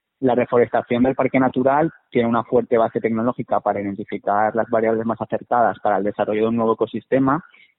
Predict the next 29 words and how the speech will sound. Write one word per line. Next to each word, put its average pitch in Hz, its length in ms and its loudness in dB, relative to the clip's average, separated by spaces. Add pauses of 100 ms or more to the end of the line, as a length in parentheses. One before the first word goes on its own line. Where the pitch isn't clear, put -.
y, 131 140 0
concretamente, 127 1000 0
eh, 113 400 0
se 120 60 -4
han 113 140 -2
plantado 120 400 0
especies - 420 -6
autóctonas 139 720 -2 (340)
para 120 220 2
revitalizar 117 640 0
la 120 140 0
flora 113 340 2
de 98 60 -2
la 92 200 -2
zona 135 340 0 (120)
y, 120 320 -2
gracias 110 420 -2
a 117 120 2
esto, 143 400 -4
eh, 113 240 0
atraer 107 400 0
a 110 80 2
la 107 220 0
fauna 127 360 2
que - 80 -4
antes 113 220 -2
habitaba 107 400 -2
en 95 120 -6
ella, 90 180 -8